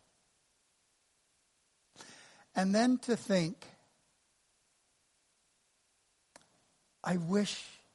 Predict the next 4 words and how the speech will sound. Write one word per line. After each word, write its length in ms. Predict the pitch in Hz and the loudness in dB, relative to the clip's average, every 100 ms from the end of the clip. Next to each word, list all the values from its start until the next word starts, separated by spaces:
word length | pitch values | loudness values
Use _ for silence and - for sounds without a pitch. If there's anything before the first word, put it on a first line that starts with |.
| _ _ _ - | _ _ _ -6
I 140 | 196 180 | -2 0
knew 280 | 185 175 | 0 -2
Jesus 840 | 135 156 208 160 - 110 110 - - _ _ | -4 -2 -2 -2 -6 -10 -10 -14 -16 _ _
better." 360 | 196 170 - | -8 -8 -8